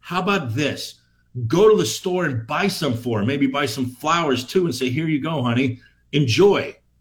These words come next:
I don't know. I just, I, this is what I wake up to. I, I fly to, here I am in Dallas, Texas. I fly here, and I gotta look at M B M calling me Golden Boy, telling me to,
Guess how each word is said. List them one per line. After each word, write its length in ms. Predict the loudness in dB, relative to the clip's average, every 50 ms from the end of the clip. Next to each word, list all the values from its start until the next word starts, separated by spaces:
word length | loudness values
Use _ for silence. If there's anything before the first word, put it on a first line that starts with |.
| -2
I 80 | 0 2
don't 160 | 2 2 2
know. 340 | 2 0 0 -2 -4 -8 -10 -6
I 80 | -4 -4
just, 340 | -2 -2 -4 -4 -6 -12 _ _ _ _ _ _ _ -6
I, 180 | -4 -4 -4 -4 -8 _ _ _ _ _ _
this 180 | -2 0 0 2
is 60 | 2 2
what 140 | 4 4
I 60 | 4 4
wake 260 | 4 2 2 2 2
up 160 | 0 0 0
to. 100 | 0 0
I, 200 | 0 0 -2 -4
I 40 | -6
fly 300 | -8 -6 -4 -2 0 0
to, 260 | 0 0 -2 -4 -6
here 200 | -8 -6 -2 0
I 100 | 2 2
am 120 | 4 4 4
in 100 | 2 2
Dallas, 400 | 4 4 4 4 4 2 0 -2
Texas. 420 | -2 -2 -2 -2 -2 -4 -6 -4 -4
I 80 | -4
fly 260 | -6 -6 -6 -4 0 2
here, 280 | 2 2 2 0 -2 -6 -10 _ _ -4
and 100 | -2 0
I 60 | 0
gotta 180 | 2 2 2 2
look 140 | 2 2 2 0
at 100 | -2 -2
M 200 | -2 0 0 2
B 200 | 2 2 2 2 2
M 280 | 0 0 -2 -2 -4 -8 _ _ _ _
calling 380 | -10 -6 -4 -2 -2 0 0 2
me 180 | 2 2 2
Golden 440 | 4 4 4 4 4 4 2 2 0
Boy, 380 | 0 -2 -4 -4 -4 -4 -6 -6 -10 _ _ _ _ _ -12
telling 340 | -8 -6 -6 -4 -4 -2 0
me 140 | 0 2 2
to, 220 | 2 0 -2 -4